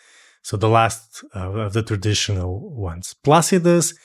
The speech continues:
although it has some resemblances to Alcabitius, it's not quite the same thing. Sometimes there's a, mm,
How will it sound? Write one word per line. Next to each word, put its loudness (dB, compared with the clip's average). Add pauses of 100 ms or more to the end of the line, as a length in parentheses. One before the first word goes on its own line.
(840)
although 6
it 0
has -2
some -4
resemblances -2
to -2
Alcabitius, -2 (640)
it's -6
not 4
quite 0
the -10
same -6
thing. -10
Sometimes -2 (400)
there's 2
a, 2
mm, -8